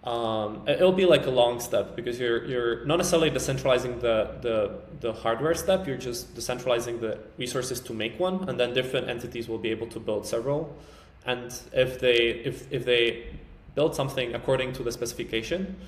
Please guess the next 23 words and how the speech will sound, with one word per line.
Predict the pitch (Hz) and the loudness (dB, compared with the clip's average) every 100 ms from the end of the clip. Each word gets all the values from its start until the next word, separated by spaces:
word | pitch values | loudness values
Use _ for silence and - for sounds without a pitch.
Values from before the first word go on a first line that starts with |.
| - - - | -16 -18 2
then | 127 123 | 2 4
they | 123 | 2
would | 123 | 2
be | 120 | 0
able | 123 123 | 0 -2
to | 123 117 - - - - - | -4 -6 -8 -18 -20 -20 -6
essentially | - 123 131 120 | -4 -2 2 6
leverage | 120 113 - | 6 4 2
World | 120 110 | 0 2
I | 104 | 2
D | 104 104 | 0 -2
or | 117 | -2
be | 120 131 | 0 -2
part | 131 123 117 117 | 0 2 2 -2
of | 110 | -6
World | - - | -6 -4
I | 98 | -4
D, | - - | -6 -8
right? | 113 101 - | -6 -6 -6
Like, | - - | -8 -4
add | 123 123 | -2 -2
their | 117 | -2
separate | 120 110 113 104 | -4 -4 -4 -4